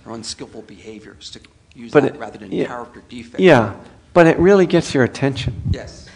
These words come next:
Speaker 1: Oh, it does.
Speaker 2: And I think that's what they were trying to do.
Speaker 1: <laughs>
Speaker 2: I think they were trying to really get people's attention,
Speaker 1: Yeah.
Speaker 2: um, inspire people and all of that.
Speaker 1: I just want to thank you also now, because I finally, the regret promise, you've now made sense for me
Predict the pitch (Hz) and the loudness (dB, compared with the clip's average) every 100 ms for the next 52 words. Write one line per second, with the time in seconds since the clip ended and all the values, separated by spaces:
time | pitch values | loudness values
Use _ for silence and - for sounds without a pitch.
0 | - 110 - 120 135 139 113 - 110 113 | -20 -12 -8 -6 -4 -4 -2 2 6 6
1 | 113 139 - 139 165 - 127 120 104 - | 6 4 6 6 4 -2 0 2 2 2
2 | 117 101 85 90 82 80 - - - - | 0 2 -2 -4 -6 -8 -6 -6 -6 -14
3 | _ - - - _ _ - 123 135 113 | _ -20 -20 -20 _ _ -8 -4 -2 -2
4 | - 107 92 95 95 90 90 95 90 87 | 0 0 0 0 0 -2 -4 -6 -10 -10
5 | 80 - 98 - - 80 95 _ _ - | -12 -10 -14 -12 -12 -14 -16 _ _ -20
6 | _ _ - 110 85 80 80 _ _ _ | _ _ -12 -6 -6 -6 -12 _ _ _
7 | _ _ _ - 87 78 - 110 107 101 | _ _ _ -12 -10 -6 2 4 4 0
8 | 104 95 104 92 87 82 92 _ _ _ | -4 -8 -6 -6 -6 -8 -12 _ _ _
9 | _ 139 110 87 - - - - - - | _ -10 -6 -4 -4 -6 -16 -20 -20 -20
10 | - - 135 175 151 113 143 - 104 127 | -20 -12 -12 -12 -14 -6 -6 -4 -6 -6
11 | 139 120 113 113 107 - 120 107 110 110 | -6 -8 -8 -10 -12 -14 -12 -10 -10 -12
12 | - 147 143 135 120 127 117 117 139 147 | -14 -14 -12 -14 -16 -16 -14 -12 -14 -14
13 | - 117 107 107 - 113 113 123 123 120 | -18 -18 -16 -18 -20 -20 -18 -16 -14 -14
14 | 120 117 117 120 117 - - 110 101 98 | -14 -16 -18 -20 -18 -18 -18 -20 -20 -20